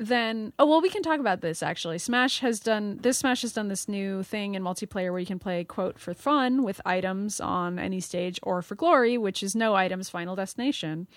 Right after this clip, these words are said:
I pretty much always play for fun when I'm playing with other people. So if you're new at it, you can just use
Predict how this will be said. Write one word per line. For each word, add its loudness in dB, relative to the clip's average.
I 6
pretty 0
much 0
always 0
play -2
for -8
fun -2
when -2
I'm -2
playing -2
with -4
other -2
people. -2
So 6
if 0
you're 2
new 4
at 4
it, 2
you 2
can 2
just -2
use 2